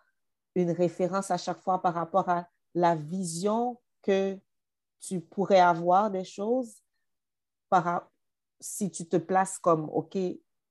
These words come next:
tu vis en Occident, t'es en Amérique du Nord, c'est quoi la vision qu'il y a ici sur ce territoire, mais en même temps, tu veux pas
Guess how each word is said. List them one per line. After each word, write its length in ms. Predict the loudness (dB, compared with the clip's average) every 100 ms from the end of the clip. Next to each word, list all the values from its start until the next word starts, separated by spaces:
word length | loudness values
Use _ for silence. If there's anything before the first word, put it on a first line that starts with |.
| _ _
tu 120 | -2 0
vis 160 | 2
en 100 | 0
Occident, 720 | -2 -6 -10 -6 -4 -2 -4 -8 _ _ _ -2
t'es 80 |
en 80 | 0
Amérique 400 | 2 2 0 -4
du 160 | -6 -8
Nord, 420 | -2 2 2 0 -6 _ _ _ _ _
c'est 220 | -4 -2
quoi 140 | 4 4
la 120 | 4
vision 460 | 0 -6 -4 -4 -6
qu'il 200 | -4 0
y 40 |
a 100 | 0 -2
ici 320 | -8 -8 -10
sur 160 | -8
ce 140 | -8 -6
territoire, 720 | -6 -8 -10 -2 0 2 -2 -8 _ _ _ _ _
mais 260 | -2 2 4
en 100 | 4
même 280 | 0 -4 -6
temps, 280 | -6 -4 -4 -8
tu 120 | -10
veux 200 | -6 -4
pas 220 | -2 -4